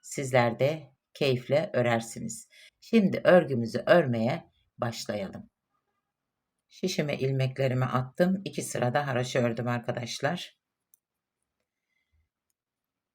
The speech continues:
Kenar ilmeğimi alıyorum.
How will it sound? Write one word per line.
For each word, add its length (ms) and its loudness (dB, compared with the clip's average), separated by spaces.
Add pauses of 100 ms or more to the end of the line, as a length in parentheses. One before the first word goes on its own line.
(1800)
Kenar 340 0
ilmeğimi 580 -2
alıyorum. 760 0